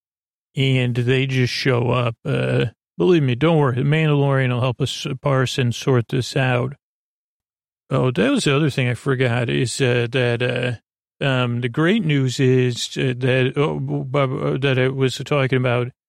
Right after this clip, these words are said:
you know, the Mystery Bard wrote a, a, like, did a TikTok, uh, and a, a song, a day song, uh, Baby Yoda lullaby.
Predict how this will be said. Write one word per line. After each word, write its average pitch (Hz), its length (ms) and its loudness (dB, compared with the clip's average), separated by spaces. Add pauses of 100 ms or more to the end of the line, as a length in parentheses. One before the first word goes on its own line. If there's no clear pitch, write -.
(220)
you 160 40 -8
know, 160 80 0
the 135 80 0
Mystery 170 360 0
Bard 131 280 0
wrote 131 260 2
a, 131 580 0
a, 135 40 -8
like, 131 480 -2
did 135 180 0
a 123 60 0
TikTok, 131 840 -2
uh, 143 40 -4
and 135 600 -2
a, 139 400 -4
a 127 80 0
song, 139 380 -2
a 131 60 -2
day 131 220 0
song, 123 640 -2 (600)
uh, 123 280 -2
Baby 131 420 0
Yoda 131 400 2
lullaby. 127 1120 0